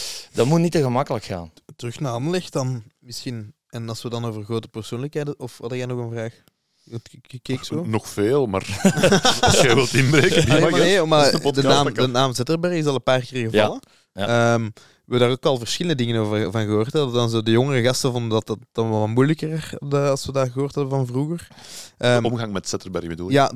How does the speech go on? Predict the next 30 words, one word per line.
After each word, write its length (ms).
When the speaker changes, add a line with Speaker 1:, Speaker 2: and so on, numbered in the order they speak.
Speaker 2:
in 200
omgang. 400
Dat, 140
dat, 200
dat 100
hij 120
wel 200
zo 420
Speaker 3:
Een 120
kantje 320
had. 140
Speaker 2:
een 120
kantje 320
had. 320
Speaker 1:
Hij 100
heeft 140
een 60
kantje, 360
inderdaad. 560
Maar 140
dat 120
kantje 340
maakt 320
hem 340
tot 180
die 160
persoonlijkheid. 800
En 100
ik 100
vond 260